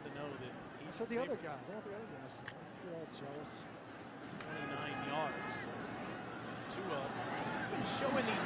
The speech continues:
Speaker 1: wheels off in the first couple of games as Harris makes the catch up to the forty-yard line. There are no Lingering effects with the knee for Tua.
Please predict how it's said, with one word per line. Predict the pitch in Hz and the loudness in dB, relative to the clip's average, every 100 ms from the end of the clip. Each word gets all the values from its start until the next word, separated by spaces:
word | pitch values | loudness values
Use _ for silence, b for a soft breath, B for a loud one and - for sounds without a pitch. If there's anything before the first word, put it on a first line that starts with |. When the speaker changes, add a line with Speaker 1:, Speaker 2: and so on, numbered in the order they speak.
| 196 | 6
Speaker 1:
wheels | 220 277 - 196 | 6 6 6 8
off | 165 165 | 10 8
in | 170 | 6
the | 165 | 6
first | 214 208 - | 6 6 6
couple | - 175 | 6 4
of | 165 | 2
games | 175 202 185 160 147 | 2 2 2 0 0
as | 147 | -2
Harris | 190 208 202 - | 0 0 0 -2
makes | 170 - | -6 -6
the | - | 0
catch | 175 156 123 - - 135 135 135 | 2 2 -2 -4 -4 -4 -4 0
up | 165 - | 0 2
to | 208 | 2
the | 170 - | 0 2
forty-yard | 214 202 185 165 180 185 | 4 4 4 6 6 6
line. | 160 151 135 - - - - | 4 2 0 -2 -4 -6 -2
There | 202 240 | 4 4
are | 160 156 185 | 4 0 6
no | 202 156 131 127 - - 175 | 8 8 2 -4 -6 -2 2
Lingering | 214 214 185 170 | 2 4 2 0
effects | 147 - 180 147 - - - - 170 | 0 2 2 2 -4 -6 -6 -2 -2
with | 175 | 0
the | 160 | 0
knee | 165 185 151 131 | 0 0 -2 -4
for | 151 131 | -6 -2
Tua. | 185 165 | 2 2